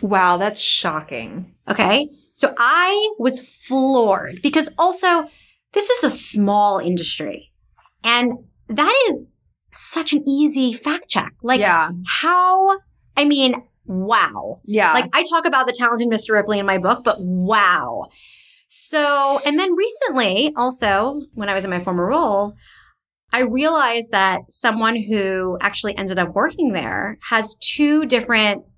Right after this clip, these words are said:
Speaker 2: graduation years, one on LinkedIn and one on her resume, because when I saw the one on LinkedIn, I was like,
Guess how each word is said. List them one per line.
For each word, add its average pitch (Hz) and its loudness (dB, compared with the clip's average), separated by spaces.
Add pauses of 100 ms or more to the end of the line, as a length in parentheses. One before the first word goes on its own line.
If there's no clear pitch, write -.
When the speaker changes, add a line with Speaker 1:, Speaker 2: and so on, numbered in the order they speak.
(220)
Speaker 2:
graduation 202 0
years, 92 -8 (640)
one 208 2
on 220 2
LinkedIn 240 0 (300)
and 196 -4
one 190 0 (280)
on 196 0
her 180 -2
resume, 247 2
because 202 -2
when 196 -4
I 196 -2
saw 269 0
the 269 0
one 233 4
on 208 0
LinkedIn, 202 -2
I 214 -6
was 226 -4
like, 214 0